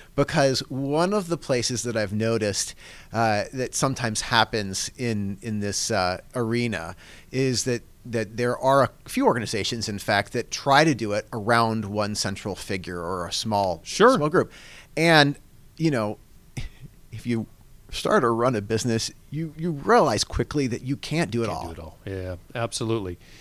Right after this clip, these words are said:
Speaker 2: So, all right, what kind of people have helped you? Who are those folks? What are, what are the expertise they bring to the table?
Speaker 1: From every aspect of business. So there's folks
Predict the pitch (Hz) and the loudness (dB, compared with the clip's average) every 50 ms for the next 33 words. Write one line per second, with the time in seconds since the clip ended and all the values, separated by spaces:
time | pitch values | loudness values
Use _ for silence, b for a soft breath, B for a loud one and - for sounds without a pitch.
0 | B B B B - - - 175 160 151 156 156 156 143 139 - 143 165 226 - | B B B B 0 4 8 8 8 8 8 8 6 6 6 4 2 0 0 0
1 | - 185 208 202 180 147 - 165 165 - - 151 135 131 123 - - 117 123 131 | 0 0 0 0 0 2 2 0 0 2 2 2 2 0 0 -4 -4 -2 0 0
2 | 110 104 127 113 101 - - 107 90 113 165 202 196 175 165 156 127 - - - | 2 2 2 0 0 -2 -6 -6 -2 2 4 6 6 6 6 4 2 0 0 2
3 | 151 123 110 - - - - 151 143 151 147 127 135 151 170 170 160 143 143 147 | 2 2 0 -2 -8 -10 -8 -6 -6 -6 -6 -4 -2 -2 -2 0 0 0 0 0
4 | 143 - - - 147 110 - - 160 135 113 - - 113 104 98 113 117 113 107 | 0 -2 -6 -8 -8 -8 -6 -6 -4 -4 -4 -4 -2 -4 -4 -2 -4 -4 -4 -4
5 | 98 - 104 101 - - 107 95 87 85 80 B B B B B B B B B | -6 -8 -8 -6 -4 -4 -4 -4 -6 -8 -12 B B B B B B B B B
6 | - - - 175 170 160 160 - - 160 160 165 151 175 202 208 208 196 - - | -14 0 4 6 6 6 4 2 4 4 6 6 4 2 2 2 2 0 0 2
7 | - 113 110 113 - - - 120 117 - - 117 - - 107 98 - 90 - - | 4 4 6 4 4 2 0 -2 -2 -2 -6 -8 -6 -4 -4 -4 -4 -4 -4 -2
8 | 120 101 113 113 107 - - - 123 120 123 110 - - | -2 0 0 -2 -2 -2 -2 0 0 0 0 0 -2 -4